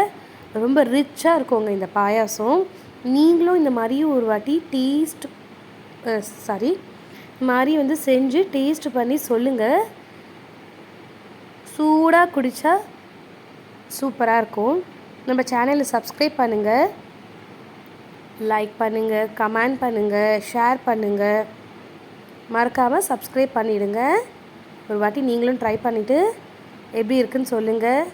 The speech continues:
சிறுபருப்பு தேங்காய் பால் பாயாசம் நல்லா இருக்கு பாருங்க பார்க்குறதுக்கே. இந்த தேங்காயோடு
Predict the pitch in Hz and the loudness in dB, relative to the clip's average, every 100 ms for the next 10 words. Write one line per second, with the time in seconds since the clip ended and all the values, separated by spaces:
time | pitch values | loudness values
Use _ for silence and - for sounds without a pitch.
0 | - - - - - 285 - 254 233 - | -18 -20 -20 -10 -4 -4 -2 -2 -2 -4
1 | 208 220 226 240 233 208 214 214 185 190 | -4 -4 -2 -2 -2 -2 -2 -4 -4 -4
2 | 185 185 170 - - - - - - - | -6 -12 -14 -20 -20 -20 -20 -20 -20 -20
3 | - - - - - - - - - - | -20 -20 -20 -20 -20 -20 -20 -20 -20 -20
4 | - - - - 208 202 214 220 220 202 | -20 -20 -20 -14 -6 -2 0 0 -2 -2
5 | 202 202 190 202 202 202 208 202 - 208 | -2 0 -4 -4 -4 -6 -10 -10 -8 -8
6 | 202 - - - - 214 220 254 269 277 | -8 -12 -20 -14 -10 -8 0 0 2 2
7 | 240 226 | 2 0